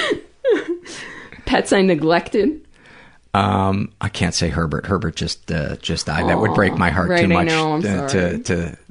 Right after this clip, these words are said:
Speaker 2: say Herbert. Uh, the three <laughs> pets that I neglect. Herman, uh, he was a chameleon I had when I was a baby. Uh, Hamlet, he was a dog that my roommates had at college. And I didn't neglect him, but, uh,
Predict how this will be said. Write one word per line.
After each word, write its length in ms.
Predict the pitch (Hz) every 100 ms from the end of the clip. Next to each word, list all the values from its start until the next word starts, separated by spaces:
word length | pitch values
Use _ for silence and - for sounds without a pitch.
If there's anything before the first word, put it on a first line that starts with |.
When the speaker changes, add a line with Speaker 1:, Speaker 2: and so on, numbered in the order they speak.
| -
Speaker 2:
say 200 | - 80
Herbert. 400 | 85 87 80 80 - - - - -
Uh, 120 | 101
the 80 | 98
three 360 | 92 - - 170
<laughs> 0 |
pets 300 | - 117 -
that 100 | 127
I 100 | 113
neglect. 360 | 104 113 117 - -
Herman, 460 | - 131 131 143 170 - - - -
uh, 240 | 101 101
he 100 | 110
was 100 | 101
a 60 | 101
chameleon 580 | 110 101 101 107 117 -
I 100 | 98
had 260 | 98 95
when 140 | 98 98
I 80 | 92
was 180 | 92
a 200 | 95 85 -
baby. 380 | 92 92 104 104 - - -
Uh, 200 | 101 92
Hamlet, 580 | 82 110 110 113 127 - -
he 140 | 110
was 120 | 101
a 60 | 95
dog 460 | 92 98 98 107
that 180 | 95 98
my 120 | 101
roommates 440 | 92 98 98 90 -
had 280 | 90 85 90
at 160 | 98 -
college. 540 | - 87 87 101 - - - - - _
And 640 | - 90 - 90 90 95 -
I 140 | - 90
didn't 240 | 85 85
neglect 420 | 85 - - -
him, 120 | 87 85
but, 200 | 80 - - -
uh, 380 | 82 - -